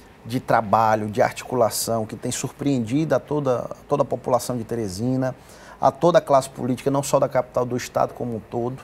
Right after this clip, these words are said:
É uma pessoa que realmente tem, tem avançado muito. Ah, nós estamos muito confiantes, muito animados com o trabalho que o Fábio, junto com o Paulo Márcio, tem feito ao lado de todo o time de pré-candidatos a vereadores.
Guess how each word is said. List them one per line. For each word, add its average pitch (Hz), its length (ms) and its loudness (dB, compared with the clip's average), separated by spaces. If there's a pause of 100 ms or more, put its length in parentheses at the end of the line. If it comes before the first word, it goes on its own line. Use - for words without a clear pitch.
(540)
É 117 100 -2
uma 123 120 0
pessoa 135 340 -4
que 131 140 -4
realmente 131 580 -2
tem, 131 580 -2 (360)
tem 143 80 2
avançado 147 580 4
muito. 135 760 2 (240)
Ah, 117 200 -4
nós 127 240 -2
estamos 143 280 0
muito 151 220 2
confiantes, 139 880 -2 (380)
muito 196 360 4
animados 127 640 2
com 131 200 -2
o - 20 -6
trabalho 123 460 4
que - 100 -12
o 123 40 -6
Fábio, 127 500 4
junto 120 200 -2
com 127 120 -6
o 123 40 -6
Paulo 123 300 4
Márcio, 120 420 0 (560)
tem 156 140 4
feito 151 720 0
ao 127 140 2
lado 135 240 4
de 120 80 -12
todo 151 300 0
o - 20 -2
time 139 360 0
de 123 120 -2
pré-candidatos 120 680 0
a 113 60 2
vereadores. 113 800 -2